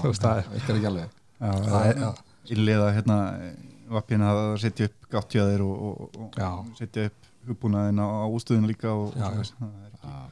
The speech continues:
Speaker 1: Og svo var, verður fólk líka að passa sig bara, hérna, þú veist, að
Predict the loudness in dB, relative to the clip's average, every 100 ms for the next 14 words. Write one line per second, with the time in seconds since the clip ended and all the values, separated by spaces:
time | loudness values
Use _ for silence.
0 | -20 -14 4 10 12 10 8 4 6 6
1 | 6 4 4 4 4 4 4 4 4 4
2 | 0 -4 -2 -2 -2 -6 _ _ -12 -6
3 | -4 -4 -4 -4 -4